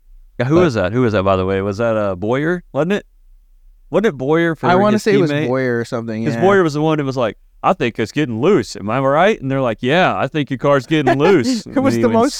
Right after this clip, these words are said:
Speaker 1: spun it.
Speaker 2: sus
Speaker 1: It was
Speaker 2: thing ever.
Speaker 1: stupid.
Speaker 2: Yeah, it was just like, "Hey, it's looking a little slick out there." "Yeah,
Speaker 1: Yeah,
Speaker 2: it is." And then he
Speaker 1: you're
Speaker 2: <laughs> fucking
Speaker 1: right,
Speaker 2: spins it or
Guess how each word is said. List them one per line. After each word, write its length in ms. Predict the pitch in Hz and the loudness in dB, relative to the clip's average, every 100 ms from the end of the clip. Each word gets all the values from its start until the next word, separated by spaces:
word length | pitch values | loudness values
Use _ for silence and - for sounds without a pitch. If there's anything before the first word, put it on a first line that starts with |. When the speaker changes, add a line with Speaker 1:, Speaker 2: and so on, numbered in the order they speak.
| - | -2
Speaker 1:
spun 220 | 135 120 156 | 2 2 2
it. 40 | |
Speaker 2:
sus 80 | 160 | 2
Speaker 1:
It 40 | 139 | 2
was 140 | 131 127 | 0 -2
Speaker 2:
thing 40 | 120 | -4
ever. 260 | 113 110 - | -6 -10 -10
Speaker 1:
stupid. 520 | - 127 131 113 110 110 _ - _ _ _ _ _ - | -4 0 0 -2 -6 -6 _ -20 _ _ _ _ _ -16
Speaker 2:
Yeah, 380 | 139 131 123 | -6 -4 -2
it 80 | 127 | -2
was 220 | 143 147 | -4 -6
just 180 | - 151 | -8 -6
like, 240 | 143 127 - _ _ _ - | -2 -2 -6 _ _ _ -6
"Hey, 240 | 151 185 147 | 0 2 0
it's 140 | - | 0
looking 240 | 185 - | -2 0
a 80 | 185 | 0
little 200 | 180 175 | 2 2
slick 340 | - 180 214 160 | 0 -2 -2 -2
out 200 | 143 - | -4 -4
there." 320 | 143 139 139 - _ _ _ _ _ - | -4 -4 -6 -10 _ _ _ _ _ -4
"Yeah, 360 | 160 208 - | 2 4 4
Speaker 1:
Yeah, 40 | - | 4
Speaker 2:
it 40 | |
is." 300 | 208 196 180 | 4 2 0
And 100 | 190 | -2
then 100 | 185 | 0
he 60 | 147 | 4
Speaker 1:
you're 140 | 165 | 4
Speaker 2:
<laughs> 40 | 123 | 2
fucking 120 | 247 | 4
Speaker 1:
right, 240 | 151 147 | 4 4
Speaker 2:
spins 260 | 98 180 | 2 0
it 40 | |
or 20 | 196 | 2